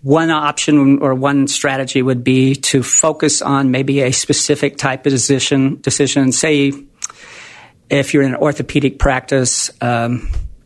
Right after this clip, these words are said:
having a joint replacement versus medical options, pain management, physical therapy, where you, you know, where it was, it was a smaller test,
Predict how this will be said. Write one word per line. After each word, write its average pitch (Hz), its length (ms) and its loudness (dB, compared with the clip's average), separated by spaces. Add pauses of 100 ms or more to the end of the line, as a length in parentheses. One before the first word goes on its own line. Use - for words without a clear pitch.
(1200)
having 139 320 0
a 113 120 -2
joint 147 320 -2
replacement 135 600 -2
versus 127 600 -2 (160)
medical 127 360 2
options, 123 720 -2 (220)
pain 123 220 0
management, 123 520 -2
physical 123 420 -4
therapy, 131 600 -2 (560)
where 165 140 2
you, 165 180 0
you 180 80 0
know, 160 120 2
where 160 180 2
it - 20 2
was, 151 160 -2
it 185 160 0
was 160 160 0
a 151 60 2
smaller 160 720 0 (160)
test, - 600 -2